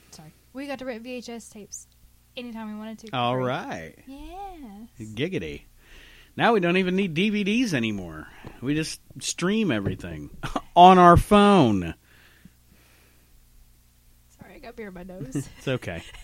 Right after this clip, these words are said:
Speaker 1: <laughs>
Speaker 2: That's all right. Oh, my goodness.
Speaker 1: <clears throat> You're right. We just <laughs> watch movies on our phone.
Speaker 2: Yeah, we're just on our phones all the time
Speaker 1: It's
Speaker 2: now.
Speaker 1: an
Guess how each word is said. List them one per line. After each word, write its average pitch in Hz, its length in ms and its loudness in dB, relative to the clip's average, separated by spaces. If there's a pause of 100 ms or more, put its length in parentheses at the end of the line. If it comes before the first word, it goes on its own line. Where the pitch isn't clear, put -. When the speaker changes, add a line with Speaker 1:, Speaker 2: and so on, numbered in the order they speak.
(240)
Speaker 1:
<laughs> - 460 -10
Speaker 2:
That's 226 240 -6
all 85 60 -8
right. - 1700 -18 (220)
Oh, 165 260 2
my 127 280 0
goodness. 113 720 -6 (640)
Speaker 1:
<clears throat> - 1500 -16
You're 302 160 -8
right. 285 340 -6
We 262 100 -16
just 277 180 -14 (280)
<laughs> 269 420 -2
watch 277 360 6
movies 285 240 -10
on 262 80 -10
our 247 120 -8
phone. 233 200 -10
Speaker 2:
Yeah, 180 180 2
we're 175 120 0
just 180 220 -4
on 156 140 0
our 175 80 -6
phones 208 340 -8
all 147 140 -8
the 165 100 -14
time 196 300 -10
Speaker 1:
It's 160 100 -10
Speaker 2:
now. 156 60 -10
Speaker 1:
an - 60 -18